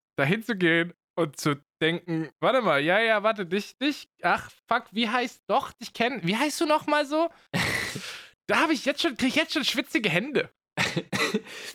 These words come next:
Speaker 2: Das ist noch mal ein, ein anderes Game, die, die Köpfe oder die Gesichter zu den Namen zu ordnen. Das finde ich noch mal ein ganz, ganz schwieriges, ein anderes Game. Ich hab viele Leute, wo ich sag, "Ja, die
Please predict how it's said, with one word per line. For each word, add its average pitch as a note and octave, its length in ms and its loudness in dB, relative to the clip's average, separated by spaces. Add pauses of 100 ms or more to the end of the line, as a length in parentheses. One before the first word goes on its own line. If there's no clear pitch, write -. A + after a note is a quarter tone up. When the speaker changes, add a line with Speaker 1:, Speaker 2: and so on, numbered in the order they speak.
(140)
Speaker 2:
Das E3+ 180 0
ist A3 140 -2
noch F3 160 -2
mal E3 360 2
ein, B2+ 400 -4
ein A2+ 60 -4
anderes E3 540 -2
Game, A#2+ 360 2
die, G#2+ 500 2
die - 180 -10
Köpfe D#3 580 0
oder A#2 160 2
die G#2 120 -4
Gesichter A#2+ 560 -2
zu - 140 -2
den G#2+ 160 2
Namen A2 420 0
zu - 220 -4
ordnen. G#2 300 -2
Das C3+ 220 0
finde C#3 220 -2
ich G#2+ 80 -6
noch A#2+ 120 -2
mal A2+ 60 4
ein A2+ 160 0
ganz, A#2+ 280 -2
ganz G#2 180 -2
schwieriges, G#2+ 520 0
ein G2+ 80 -2
anderes G2+ 400 -2
Game. G#2+ 180 -2
Ich G2+ 100 -4
hab B2 140 -4
viele G3 340 0
Leute, D3+ 360 2
wo C#3+ 80 0
ich C3 80 -2
sag, B2+ 220 -2
"Ja, A#2 180 2
die C3+ 220 0